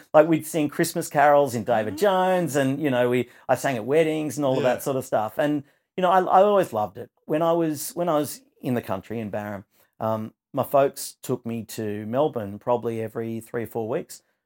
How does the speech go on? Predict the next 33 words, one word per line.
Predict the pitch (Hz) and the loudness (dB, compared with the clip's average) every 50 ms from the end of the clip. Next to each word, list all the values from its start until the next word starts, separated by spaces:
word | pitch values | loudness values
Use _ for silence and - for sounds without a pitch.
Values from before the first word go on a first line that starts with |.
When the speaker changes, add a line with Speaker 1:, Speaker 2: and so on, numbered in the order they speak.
| _ _ _ _ _ _ _ _ _ _ _ _ - | _ _ _ _ _ _ _ _ _ _ _ _ -6
Speaker 1:
to | - 147 | -6 -6
do | 117 - 139 139 135 | -2 -2 0 0 0
something | 131 - 131 123 123 131 120 117 - | -2 -2 -2 -4 -4 -4 -8 -8 -4
artistic. | 127 113 104 - - 113 - - - - | -2 -2 -2 -4 -6 -12 -12 -12 -14 -12
This | 135 139 - | -12 -10 -10
is | 170 151 | -10 -8
when | 147 143 135 | -8 -6 -4
I | 131 123 120 | -4 -4 -4
was | 120 110 - | -4 -4 -6
seven, | - - 135 131 120 117 113 | -6 -4 -4 -4 -4 -4 -4
eight, | 113 117 110 104 | -4 -6 -6 -6
nine, | 107 107 110 107 101 | -8 -8 -8 -8 -10
ten | - 113 110 107 | -10 -10 -10 -10
years | 107 104 - 107 | -10 -10 -6 -6
old, | 107 104 98 - _ _ _ _ - | -4 -4 -6 -8 _ _ _ _ -2
whether | 123 104 110 | -2 0 0
it | 104 | -2
was | - 101 - | -10 -12 -8
go | - 110 117 | -6 -4 -2
to | 127 165 175 | -2 -2 -4
a | 170 | -4
gallery | 147 139 123 123 123 127 123 120 117 120 120 - - | -4 -2 -2 0 0 0 -2 -2 -4 -6 -8 -10 -12
or | 117 110 - - | -14 -14 -12 -8
go | - 110 120 | -6 -4 -2
to | 139 160 170 | -2 -2 -2
a | 170 | -2
play | - _ - - 127 127 123 123 123 127 127 - | -4 _ 0 0 2 2 2 0 0 -2 -4 -6
or | 120 110 | -8 -12
see | - - - 123 127 | -12 -8 -6 -6 -4
a | 135 | -6
concert. | 135 - - 127 127 117 - - 104 101 - _ _ _ _ _ _ _ _ _ _ _ _ _ - | -6 -6 -6 -6 -6 -6 -6 -8 -8 -8 -8 _ _ _ _ _ _ _ _ _ _ _ _ _ -2
And | 127 127 117 104 110 | -2 -2 0 2 2
that | 131 139 147 123 110 - | 4 4 4 4 2 -2